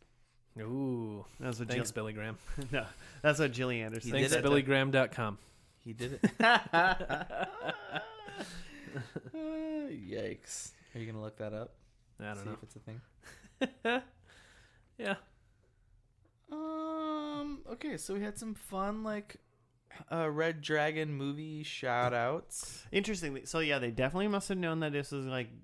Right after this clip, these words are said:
Speaker 2: being done
Speaker 3: Had
Speaker 2: because,
Speaker 3: the
Speaker 2: like, when
Speaker 3: blind
Speaker 2: you said
Speaker 3: lady.
Speaker 2: before, if he thought his, like, seven-year plan was Red Dragon season four
Speaker 1: Mm-hmm.
Speaker 2: kind of thing, like, this whole season seemed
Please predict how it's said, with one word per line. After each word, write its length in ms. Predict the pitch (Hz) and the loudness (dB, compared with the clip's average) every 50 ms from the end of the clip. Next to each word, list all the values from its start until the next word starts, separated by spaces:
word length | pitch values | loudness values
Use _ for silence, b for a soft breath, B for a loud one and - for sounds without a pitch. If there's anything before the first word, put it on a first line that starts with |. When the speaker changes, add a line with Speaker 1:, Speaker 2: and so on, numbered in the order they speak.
| - 123 | -14 -4
Speaker 2:
being 300 | 120 127 135 127 123 120 | -2 0 0 0 0 0
done 260 | 120 127 123 117 110 | 0 0 0 0 0
Speaker 3:
Had 60 | 110 110 | -2 -2
Speaker 2:
because, 240 | 113 113 110 110 | -2 -2 -2 -2
Speaker 3:
the 60 | 113 117 | 0 0
Speaker 2:
like, 160 | 117 120 127 | 0 2 0
when 100 | 123 120 | 0 0
Speaker 3:
blind 160 | 120 123 120 | 0 0 0
Speaker 2:
you 60 | 117 110 | 0 0
said 240 | 110 123 127 117 | 0 0 0 0
Speaker 3:
lady. 120 | 123 131 143 | 0 -2 -2
Speaker 2:
before, 300 | 160 127 123 120 120 117 | -2 -2 -2 -2 -2 -4
if 100 | 117 - | -4 -6
he 100 | 127 123 | -10 -10
thought 300 | - 127 117 113 - - _ - b b b b b b b b b b b | -6 -6 -6 -6 -6 -10 _ -20 b b b b b b b b b b b
his, 220 | - 135 127 123 | -4 -4 -2 -2
like, 220 | 120 120 117 - | -2 -4 -4 -4
seven-year 540 | - - - 135 127 123 127 123 120 117 117 | -8 -4 0 2 2 2 2 0 -2 -4 0
plan 400 | - - 120 113 113 113 110 110 107 | 2 2 2 2 0 -2 -4 -4 -6
was 240 | 107 104 104 113 120 - | -8 -8 -10 -12 -12 -6
Red 220 | 120 120 113 113 | -2 -2 0 0
Dragon 340 | 117 117 110 110 110 117 107 | 0 0 0 0 -2 -2 -4
season 340 | 110 - 123 113 - 113 110 | -4 -6 -6 -6 -4 -4 -4
four 480 | - - 113 110 104 101 95 82 - - | -2 -2 -2 -2 -2 -2 -4 -6 -6 -6
Speaker 1:
Mm-hmm. 240 | 131 123 113 117 113 113 b b b b b b _ _ _ _ | -4 -4 -4 -4 -4 -6 b b b b b b _ _ _ _
Speaker 2:
kind 200 | - 123 120 117 | -2 0 2 2
of 80 | 120 117 | 0 0
thing, 300 | - 131 120 113 110 110 | 0 0 0 0 0 -2
like, 320 | 110 107 107 104 - - - - _ - | -2 -4 -4 -6 -8 -14 -20 -20 _ -2
this 180 | 131 135 135 - | 0 0 0 2
whole 200 | - 147 147 139 | 0 0 0 0
season 540 | - - - 139 139 131 139 147 147 143 | -2 -4 -4 -2 -2 0 2 2 2 2
seemed 680 | 139 - - - 131 135 135 139 143 143 147 147 151 147 | 0 -2 -4 -4 -2 -2 0 0 0 2 2 0 0 -2